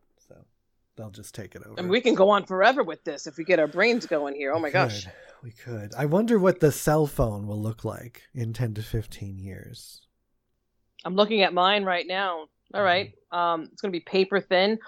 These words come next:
Speaker 2: or maybe we'll
Speaker 1: Mm-hmm.
Speaker 2: go back to the deck of cards.
Speaker 1: Could be. 'Cause, you know, we've got the flip phone that's back that folds out to be a full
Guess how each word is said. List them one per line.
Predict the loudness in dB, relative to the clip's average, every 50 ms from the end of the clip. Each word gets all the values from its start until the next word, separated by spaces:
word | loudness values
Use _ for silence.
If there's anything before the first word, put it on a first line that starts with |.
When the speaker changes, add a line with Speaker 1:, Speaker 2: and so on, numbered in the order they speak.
| -4 4
Speaker 2:
or | 6 8
maybe | 8 8 8 6 4
we'll | 0 2
Speaker 1:
Mm-hmm. | 2
Speaker 2:
go | 2 4
back | 4 4 4 2 0
to | -4 -6
the | -6 -4
deck | -4 -4 -4 -2 -4
of | -8 -6
cards. | -2 -2 0 0 0 -4 -8 -10 -18 -20 -20 _ _ _ _ _ _ -20 -18 -18 -18 -18 -20 -20 -20 _ _ -14
Speaker 1:
Could | -14 -12 -12 -8
be. | -8 -6 -4 -4 -4 -6 _ _ _ _ _ _ 0
'Cause, | 2 4 4
you | 6
know, | 6 6 8
we've | 8 6 6 6
got | 4 4 4 4
the | 2 -2
flip | 2 4 2 2 2
phone | 4 4 6 6 6 4
that's | 0 -4 -6 -6
back | -2 -2 0 0 0 -2 -2 -4 -6 -16 -20 _ _ _
that | -6 -4 -4 -4 -4 -8 -2
folds | 4 6 8 8 6 4 2
out | 0 2 4 4 4 4 0
to | -2 -2 -2 -2
be | -2 0 2 2 4
a | 4 2
full | 0 -2 0 2 2 4 2 0 -2 -4 -8